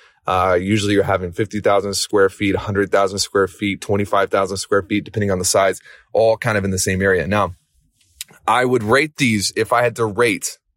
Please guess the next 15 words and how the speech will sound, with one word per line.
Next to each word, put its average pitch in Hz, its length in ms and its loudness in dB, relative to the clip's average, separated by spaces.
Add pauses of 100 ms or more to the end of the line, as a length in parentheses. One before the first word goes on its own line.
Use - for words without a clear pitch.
(320)
I'm 104 160 -2
gonna 104 80 -2
give 104 180 -2
you 101 80 -2
my 98 160 0
opinion. 87 400 -4
This 87 100 -6
is - 60 -6
my 95 140 0
opinion 95 360 0
only, 95 400 -4 (560)
based 104 320 0
on 98 160 2
my 95 140 0
experience 92 680 -2